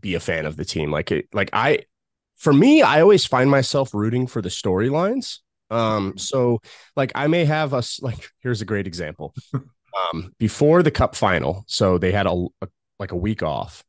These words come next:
Speaker 1: um, because they had finished the conference final so quickly. Um, they had quite a bit of time off. So I, I got to sit down with Adin Hill, and I worked on this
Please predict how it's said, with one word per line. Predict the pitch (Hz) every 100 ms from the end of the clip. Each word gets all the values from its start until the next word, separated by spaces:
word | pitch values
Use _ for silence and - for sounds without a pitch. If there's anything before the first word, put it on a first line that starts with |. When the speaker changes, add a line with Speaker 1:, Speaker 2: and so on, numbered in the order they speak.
| _ _ 90
Speaker 1:
um, | 76
because | 78 90 85
they | 85
had | 78
finished | 80 82 -
the | -
conference | 90 82 87 -
final | 78 76 78
so | - 78
quickly. | - 85 - 65 104 - _ _ _ _ _ _ _ -
Um, | 95
they | 101
had | 92 85
quite | 117 117
a |
bit | 113
of | 104
time | 104 92
off. | 92 90
So | - 85 -
I, | 95 90 - - - _ -
I | 90
got | 110 113
to |
sit | 107 110
down | 104 104
with | 98
Adin | 87 107 98
Hill, | 90 95 98
and | 90
I | 87
worked | 98 101 110
on | 101
this | 95 -